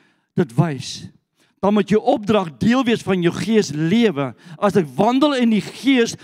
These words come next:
wandel ek in opdrag van die vrug, die opdrag wat die Here vir my gegee het,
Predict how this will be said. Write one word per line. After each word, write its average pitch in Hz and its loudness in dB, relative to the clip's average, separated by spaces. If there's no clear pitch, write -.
wandel 226 0
ek 214 0
in 190 0
opdrag 254 0
van 185 -4
die 160 2
vrug, 269 -2
die 170 2
opdrag 208 0
wat 180 -2
die 156 -2
Here 202 2
vir 175 -8
my 156 -2
gegee 214 -4
het, 247 -2